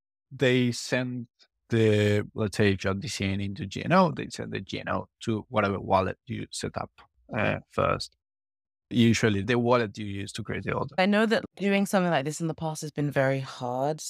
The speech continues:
Speaker 2: especially when you have to, like, sign for every transaction. But if you make them all at one time, which is very smart, I never really thought about doing that, then it kind of removes that obstacle and provides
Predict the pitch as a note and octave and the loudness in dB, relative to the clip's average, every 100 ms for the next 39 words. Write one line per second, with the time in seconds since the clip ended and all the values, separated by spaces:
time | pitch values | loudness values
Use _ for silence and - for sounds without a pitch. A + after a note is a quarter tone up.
0 | - - E3+ - D#3+ C3+ C#3+ C#3 - C3+ | -12 -4 -2 -2 -2 -2 -2 -4 -2 -2
1 | - C3 C3 D3 C#3+ - C#3+ C#3 C3+ - | -2 -4 -2 0 -2 -4 -6 -2 -2 -2
2 | D#3 C#3+ C#3+ D#3 D3+ D3+ - - C#3+ - | -6 -6 -6 -2 2 2 0 -2 -4 -2
3 | C3+ C3+ - C3 C#3 - D#3 D3 E3 F#3+ | -2 -2 -2 -2 -2 -2 -2 -2 -4 -2
4 | G#3 C4 A3+ - F3+ D3+ - C#3+ D3 D3 | 0 0 -2 -2 0 0 0 -2 -4 -4
5 | C#3+ - - - - - - G#3 _ _ | -6 -6 -4 -2 -2 -4 -8 -10 _ _
6 | _ _ _ _ - E3 D#3 - - D#3+ | _ _ _ _ -4 -2 0 -2 -2 -2
7 | D#3+ D3+ C3+ - D3+ D3+ C#3+ C#3+ C3+ - | -2 -4 -10 -8 -4 -2 0 0 -4 0
8 | C3+ - B2+ - - - B2 D2+ D3+ _ | 0 2 -4 -10 -12 -10 -10 -10 -12 _
9 | _ _ - E3+ F3 F3+ D#3 D3+ - | _ _ -2 0 0 -2 0 0 -4